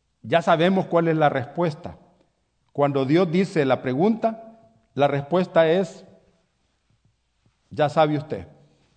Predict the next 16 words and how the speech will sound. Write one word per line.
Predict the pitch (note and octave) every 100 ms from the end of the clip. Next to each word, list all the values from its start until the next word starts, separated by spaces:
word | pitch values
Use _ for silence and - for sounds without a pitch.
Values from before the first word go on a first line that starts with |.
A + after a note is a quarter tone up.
| _ _ _
La | D3
primera | D3+ A3 B3 A3+
pregunta | A3 G3+ A3 G#3+ G#3+ C3
es, | E3 C#3+ - - - _ _ _ _ _
"¿Andan, | D3 G3 G3+ G3+ G3+ - - - -
andarán | D#3 C#3+ C#3+ F3 G#3+
dos | G3+ G#3 G3
hombres | G3+ F#3+
juntos | D#3 F3+ G#3 G3+ C3+ - - _ _ _
si | - - C3+
no | D#3+ F#3
se | F3+
han | D#3+
puesto | - F3 F3 E3
de | C#3+
acuerdo?". | B2+ F3 G#3+ G3 A3+